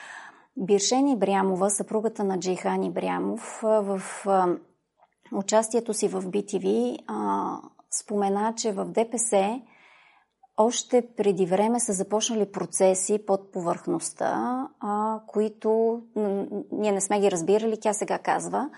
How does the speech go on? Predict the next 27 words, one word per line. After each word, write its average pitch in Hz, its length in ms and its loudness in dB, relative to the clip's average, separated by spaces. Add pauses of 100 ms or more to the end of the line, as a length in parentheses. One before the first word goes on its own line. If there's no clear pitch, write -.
(500)
А, 202 240 4
тя, 240 480 8
тя 247 140 2
казва, 240 520 8
че, 214 640 4 (220)
а, 202 240 -2
всъщност, 233 960 0
а, 220 440 8 (1400)
Делян 208 440 8
Пеевски 220 800 4 (540)
е 214 80 0
настоявал 202 720 4
и 208 120 6
е 190 180 4
искал 208 460 2
от 170 160 -6
Ахмед - 380 -2
Доган, 254 640 0 (100)
а, 220 280 -8
той 208 140 2
да 202 100 -4
бъде, 196 460 0 (640)
а, 190 400 -6 (680)
председател 220 480 2
на, 208 240 -2
на 208 160 -2
Д 190 120 0